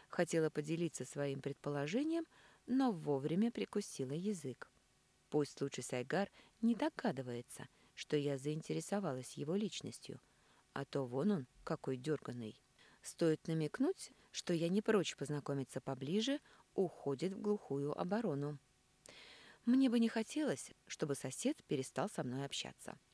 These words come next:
Я притянула колени к груди и уставилась на море. Все-таки предрассветный час по-своему прекрасен.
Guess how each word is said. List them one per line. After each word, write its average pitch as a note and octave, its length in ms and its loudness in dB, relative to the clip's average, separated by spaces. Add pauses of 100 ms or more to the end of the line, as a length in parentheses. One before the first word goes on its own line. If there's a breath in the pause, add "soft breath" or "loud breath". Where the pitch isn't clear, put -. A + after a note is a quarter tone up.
(960 loud breath)
Я D#3+ 200 2
притянула C#3 480 0
колени C3+ 400 -2
к B2+ 40 -4
груди D3 440 -2 (300 soft breath)
и D4 100 2
уставилась D#3+ 760 -2
на F#3 180 0
море. A#2+ 340 -4 (960 loud breath)
Все-таки B3 540 2
предрассветный C#3 760 -2
час - 360 -4
по-своему C#3 640 -2
прекрасен. - 840 -6